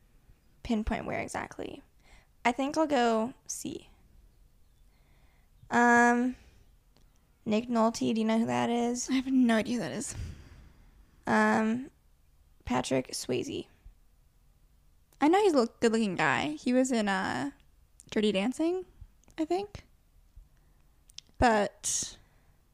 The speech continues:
Speaker 2: I don't know.
Speaker 1: I
Speaker 2: C, B?
Speaker 1: Let's do C, because I also feel like he's, like, a big, well-known name. So in that essence, he gets a little more respect.
Speaker 2: <laughs> Sure. You're like, "I've
Speaker 1: Um,
Speaker 2: heard of him."
Speaker 1: okay.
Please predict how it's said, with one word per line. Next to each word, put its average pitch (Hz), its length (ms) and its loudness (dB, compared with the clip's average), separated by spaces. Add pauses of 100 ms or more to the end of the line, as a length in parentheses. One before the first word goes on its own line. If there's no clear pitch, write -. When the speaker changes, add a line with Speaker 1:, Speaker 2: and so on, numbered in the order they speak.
(480)
Speaker 2:
I 202 60 0
don't 240 100 0
know. 226 60 2
Speaker 1:
I 262 500 2 (880)
Speaker 2:
C, 277 440 -2
B? 311 420 0 (1080)
Speaker 1:
Let's 233 220 -2
do 330 180 -2
C, 220 680 -2
because 247 260 -6
I - 80 -2
also 254 280 -2
feel 240 220 -2
like 226 220 0 (440)
he's, 247 180 -6
like, 220 160 0
a 208 220 0 (200)
big, 220 200 2
well-known 208 340 2
name. 202 380 -2
So - 460 -2 (220)
in 226 120 -4
that 214 260 -2
essence, 240 300 -6
he 233 80 -6
gets 254 180 -6
a 262 40 -8
little 247 120 -2
more 220 120 -2
respect. 320 720 2
Speaker 2:
<laughs> 494 60 -12 (220)
Sure. - 400 -12 (920)
You're 277 100 10
like, 269 80 10
"I've 220 80 10
Speaker 1:
Um, - 60 4
Speaker 2:
heard 247 120 12
of 294 80 6
him." 269 320 2 (220)
Speaker 1:
okay. 226 320 0